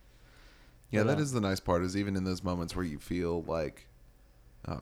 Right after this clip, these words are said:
Speaker 1: crap, I gotta rebuild my warp drive," or "I have to, you know, refuel something or do that," it's never difficult, really, to achieve that.
Speaker 2: Well, and I will
Speaker 1: Uh,
Speaker 2: say that there's been a couple times where I've been, like, out mining or out doing things, and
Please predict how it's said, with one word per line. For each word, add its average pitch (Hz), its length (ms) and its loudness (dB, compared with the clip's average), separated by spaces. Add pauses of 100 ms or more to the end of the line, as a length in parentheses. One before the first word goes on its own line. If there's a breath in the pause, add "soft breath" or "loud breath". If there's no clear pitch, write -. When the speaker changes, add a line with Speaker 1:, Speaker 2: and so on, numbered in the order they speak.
(100)
Speaker 1:
crap, 67 320 -4
I 80 60 -2
gotta 78 200 -2
rebuild 82 380 -4
my 76 100 -4
warp 82 280 -4
drive," 78 500 0
or 69 380 -2
"I 69 80 -2
have 92 120 -8
to, 73 340 -4 (200)
you 82 120 -8
know, 71 120 -8
refuel 87 420 -4
something 82 480 -6
or 76 60 -6
do 78 140 -6
that," 78 260 -2 (440 loud breath)
it's - 120 -10
never 160 200 4
difficult, 110 540 4 (360)
really, 87 340 2
to 85 360 -2
achieve 87 320 -2
that. 76 300 -2 (500)
Speaker 2:
Well, 151 100 4
and 135 80 8
I 156 40 8
will 160 60 6
Speaker 1:
Uh, 147 60 2
Speaker 2:
say 139 160 6
that 113 180 0
there's 127 180 4
been 131 120 2
a - 20 2
couple - 240 0
times 117 320 2
where 113 120 2
I've 101 100 -2
been, 104 100 -2
like, 95 160 -4
out 101 240 -2
mining 104 380 -2
or 98 80 -2
out 95 180 -2
doing 101 200 -2
things, 110 420 -2 (420 soft breath)
and 104 480 -2